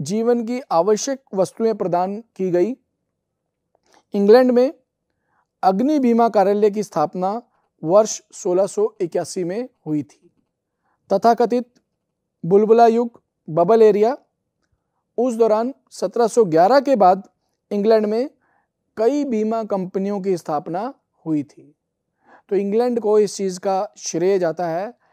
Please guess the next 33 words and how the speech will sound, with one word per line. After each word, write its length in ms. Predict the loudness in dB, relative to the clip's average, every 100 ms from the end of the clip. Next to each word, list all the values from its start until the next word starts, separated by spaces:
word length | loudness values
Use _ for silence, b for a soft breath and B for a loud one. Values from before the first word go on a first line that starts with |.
| _ _ _
कि 160 | -10 -8
चाहे 240 | -6 -6
वह 120 | -4
समुद्री 500 | -6 -6 -8 -6 -6
बीमा 280 | -6 -8 -8
हो 360 | -8 -8 -8 -10
और 120 | -14 -12
चाहे 280 | -8 -6
वह 180 | -6 -8 -12 _ _ -14
अग्नि 340 | -6 -2 -2
बीमा 280 | -2 -4 -4
हो, 340 | -6 -6 -8 b b b b _
बहुत 220 | -6 -6
सारी 240 | -4 -2 -2
कंपनियों 420 | -4 -8 -8 -8
ने 140 | -8
वहाँ 220 | -8 -10 -12
पर 160 | -12
कामकाज 540 | -12 -14 -12 -12 -12 -14 _
शुरू 300 | -6 -4 -4
किया, 340 | -6 -18 -20 _ _ _
कई 180 | -6 -6 -10 -12
कंपनियों 420 | -10 -10 -10 -12
की 120 | -12
स्थापना 520 | -14 -14 -14 -14 -16 -16 _ _ -8
की 160 | -6
गई। 180 | -6 -12 _ _ _ _ _ _ _ _ _ _ _
फिर 200 | -6 -2
तो 320 | 4 4 2 b b b b _
इस 200 | 0 0
अवधि 440 | -2 -2 0 -2 0
के 180 | 2
दौरान 480 | 4 4 4 2 -4